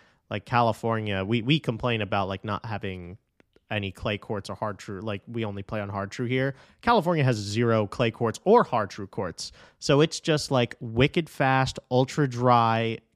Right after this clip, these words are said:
conditions on a hard court that they grow up playing on, and, like, everything else is, like, completely foreign effectively. Whereas at least here in New York and, like, Florida too, like, you can get used to playing on, like, Hard-Tru in, like, really humid conditions versus really dry conditions, 'cause that's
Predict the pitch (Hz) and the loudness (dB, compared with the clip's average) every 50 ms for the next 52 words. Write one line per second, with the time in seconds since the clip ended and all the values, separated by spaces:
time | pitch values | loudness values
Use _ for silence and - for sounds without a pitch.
0 | - - 135 123 117 135 135 127 - 123 110 107 107 104 101 - - _ _ _ | -8 -4 -2 0 2 2 2 2 0 -2 -4 -4 -4 -6 -10 -12 -14 _ _ _
1 | - 117 120 123 117 127 127 123 117 - - - 117 107 107 - 107 107 - 113 | -2 0 2 2 4 4 4 4 4 2 -2 -6 -4 -4 -4 -6 -4 -2 -2 -2
2 | 110 - 120 113 107 107 107 - - 135 127 123 113 110 107 104 101 104 104 104 | -2 0 0 0 0 0 -2 -2 -2 -2 0 0 -2 -4 -4 -6 -6 -6 -6 -8
3 | 104 104 104 - - - 120 123 131 131 120 135 131 139 135 127 123 113 - - | -8 -8 -8 -10 -10 -8 -6 -4 -2 -2 -2 -2 0 0 2 2 0 0 -2 -4
4 | 117 104 107 - 110 107 104 - - _ _ _ _ _ _ _ _ _ _ - | -6 -6 -4 -4 -4 -2 -4 -4 -8 _ _ _ _ _ _ _ _ _ _ -10
5 | - 131 107 127 131 - 127 117 - - 131 131 117 110 104 104 - - 113 - | -8 -6 -4 -2 -4 -4 -4 -4 0 2 2 4 2 2 0 -4 -4 -4 -4 -6
6 | - - 117 104 - - 113 113 123 - _ _ _ _ _ _ _ - 143 139 | -6 -8 -12 -12 -10 -10 -12 -12 -12 -14 _ _ _ _ _ _ _ 2 4 6
7 | 139 127 127 120 117 139 151 147 - - - 135 135 131 123 120 117 113 110 110 | 6 4 2 0 -2 -2 -4 -4 -6 -6 -4 -2 -2 0 0 -2 -2 -2 -4 -2
8 | 139 185 196 160 135 127 123 117 - - - 123 117 110 110 113 - - - 247 | 0 2 4 4 6 4 4 2 -2 -6 -6 -6 -4 -2 -2 -2 -4 -2 0 2
9 | 226 175 135 117 107 - - 170 143 107 95 98 95 - - - _ _ _ - | 2 2 2 2 0 0 0 2 2 2 2 0 -2 -6 -12 -20 _ _ _ -6
10 | 127 117 127 156 160 - 147 135 127 120 113 104 110 117 117 113 - - 120 107 | -4 -2 -2 -2 -2 -2 -2 0 2 2 0 2 0 -2 -4 -4 -4 -4 -6 -4
11 | - - 120 113 113 117 113 110 107 107 104 101 101 101 101 98 95 95 - - | -4 -2 0 2 2 2 2 0 -2 -2 -4 -4 -4 -4 -6 -6 -8 -8 -10 -6
12 | - 151 156 151 147 135 - - - 139 135 131 127 123 120 117 107 104 107 104 | 0 2 4 4 4 2 -2 -4 0 4 4 6 6 6 4 4 2 0 -2 -4
13 | 98 95 - 117 117 127 120 110 104 - - 160 165 165 165 156 139 - 156 147 | -4 -4 -4 0 0 2 2 2 0 -2 0 2 4 4 4 4 2 2 0 2
14 | 139 139 139 135 - 147 139 131 123 117 123 120 107 120 113 113 120 117 113 110 | 4 6 4 4 2 0 -2 -2 -2 -2 -2 -4 -4 -4 -6 -4 -4 -2 -2 -4
15 | 101 110 110 113 113 117 123 120 113 - 135 127 117 123 120 - 127 117 117 - | -4 -2 2 4 4 4 4 2 0 -2 -2 0 0 0 0 0 -2 -4 -4 -6
16 | - 127 104 110 107 107 127 - - - - | -6 -8 -6 -2 -2 -2 -2 -2 -4 -10 -20